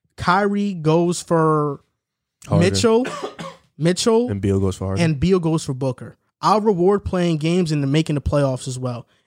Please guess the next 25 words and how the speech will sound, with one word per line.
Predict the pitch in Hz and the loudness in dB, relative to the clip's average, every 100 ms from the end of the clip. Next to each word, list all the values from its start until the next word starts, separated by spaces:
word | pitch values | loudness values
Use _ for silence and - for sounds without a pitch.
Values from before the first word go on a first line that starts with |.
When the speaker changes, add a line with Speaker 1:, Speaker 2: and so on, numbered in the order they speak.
| - | -4
Speaker 1:
And | 156 147 131 117 | 0 0 -2 -2
Booker | 170 190 240 240 | 0 2 2 2
played | 233 185 156 | 0 0 0
sixty-seven | - 208 - 208 - 190 170 | -2 -4 -2 -4 -2 0 0
games, | 160 165 135 | 2 0 0
Mitchell | 160 165 | -2 -2
played | - 151 | -4 -4
fifty-three, | - 165 - 170 156 151 143 139 _ - | -2 -4 -2 -4 0 0 0 -4 _ -8
and | 143 | -6
Tatum | - 175 165 | -2 0 0
played | 151 143 | 0 -4
sixty-four. | - 165 - 151 - 127 110 - _ _ | -4 -6 -4 -6 -6 -8 -8 -16 _ _
So | - 156 | -4 0
I | 147 | 4
would | 175 196 | 4 4
have | 175 | 2
put | 190 170 151 | 2 0 0
Tatum | - 175 180 165 | 0 2 2 2
in | 160 | 2
over | 160 156 147 143 131 - _ _ _ - | 2 2 0 0 0 -6 _ _ _ -6
Butler, | 123 160 175 175 170 151 | 0 2 4 4 2 -4
Mitchell | 139 151 160 175 160 | -2 0 0 2 0
over | 151 151 143 | 2 0 0
in | |
Kyrie, | 139 147 143 147 156 156 156 | 0 0 2 4 4 2 -2